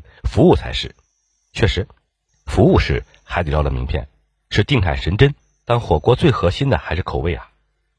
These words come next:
或许不是因为海底捞不好吃，而是因为在同等价位下有了比它更好吃的选择。而海底捞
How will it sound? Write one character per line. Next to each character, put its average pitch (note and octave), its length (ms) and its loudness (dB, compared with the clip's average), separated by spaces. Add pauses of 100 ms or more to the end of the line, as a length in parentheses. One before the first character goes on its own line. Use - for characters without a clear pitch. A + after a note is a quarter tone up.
(140)
或 F#2 160 2
许 C2+ 240 -4 (160)
不 - 80 6
是 E2+ 100 0
因 F2 140 0
为 D#2+ 100 0
海 D2+ 200 -4
底 D2 40 -2
捞 D#2+ 120 2
不 - 100 0
好 - 160 -2
吃， A2+ 240 0 (420)
而 F2 160 0
是 F2+ 200 -2
因 G2 160 0
为 D#2+ 200 -2 (140)
在 E2 160 0
同 C3+ 360 2
等 F2+ 180 0
价 D#2+ 180 -2
位 C#2+ 100 -2
下 B1+ 340 -6
有 D#2 100 -6
了 D#2+ 100 -2
比 C#2+ 220 -8
它 C#2+ 160 -6
更 F2+ 180 -2
好 C#2+ 220 -2
吃 - 80 -6
的 C#2 100 -2
选 A#1+ 240 -2
择。 - 220 -10 (1400)
而 G#2 180 4
海 G#2 180 0
底 G#2 120 0
捞 G2+ 260 2